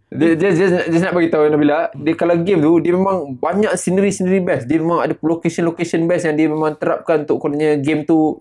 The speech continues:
Speaker 1: menarik tau. So, daripada satu game tu mungkin ada sepuluh location yang menarik you kena explore, something like that lah. Which is, dia tak buat dalam cerita ni lah. Apa yang Zaf tadi cakap lah kan. So,
Speaker 2: Ya.
Speaker 1: and kita tengok macam, eh.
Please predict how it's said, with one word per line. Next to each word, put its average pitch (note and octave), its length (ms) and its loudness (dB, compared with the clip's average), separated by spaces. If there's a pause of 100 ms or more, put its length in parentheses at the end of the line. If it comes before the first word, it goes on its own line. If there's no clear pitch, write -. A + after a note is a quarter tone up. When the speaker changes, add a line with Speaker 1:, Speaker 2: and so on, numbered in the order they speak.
Speaker 1:
menarik D3+ 440 -2
tau. - 240 -4 (480)
So, C#3+ 240 0
daripada C#3+ 320 0 (300)
satu D#3+ 280 -4
game F#3 220 0
tu F3+ 80 0
mungkin E3+ 180 -4
ada D#3+ 140 -2
sepuluh D#3+ 400 2
location D3 400 -2
yang C#3+ 160 -2
menarik D3 240 -2
you B2 140 -2
kena C3 200 -6
explore, B2 400 -4
something B2 160 -10
like A#2+ 140 -4
that A#2+ 100 0
lah. - 140 -4 (840)
Which C3+ 160 -4
is, E3 180 -2
dia D3+ 220 -4
tak D3+ 160 -2
buat D3 160 0
dalam C#3+ 100 0
cerita C3+ 160 -2
ni C#3 120 2
lah. D3+ 200 -4
Apa C3+ 320 -4
yang C3+ 120 2
Zaf C3+ 140 -2
tadi C3 200 -2
cakap C3 180 -6
lah B2 160 -2
kan. C3+ 140 0
So, C3+ 100 -6 (220)
Speaker 2:
Ya. B2+ 160 -14
Speaker 1:
and - 100 -10
kita - 160 -14
tengok G3 160 -6
macam, G#3+ 220 -6
eh. C3+ 120 -6